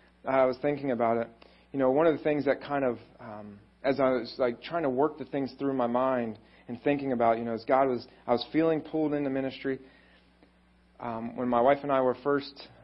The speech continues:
believers, um, we gave our testimony at, um, the church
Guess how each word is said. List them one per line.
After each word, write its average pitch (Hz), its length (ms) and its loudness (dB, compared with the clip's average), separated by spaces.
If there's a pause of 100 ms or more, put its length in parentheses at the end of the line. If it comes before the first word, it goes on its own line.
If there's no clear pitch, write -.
(520)
believers, 131 720 0 (140)
um, 113 340 -8
we 127 360 -2
gave 139 260 2
our 123 100 2
testimony 120 1000 -4
at, 117 480 -6
um, 113 240 -10
the 107 60 -12
church 143 280 -4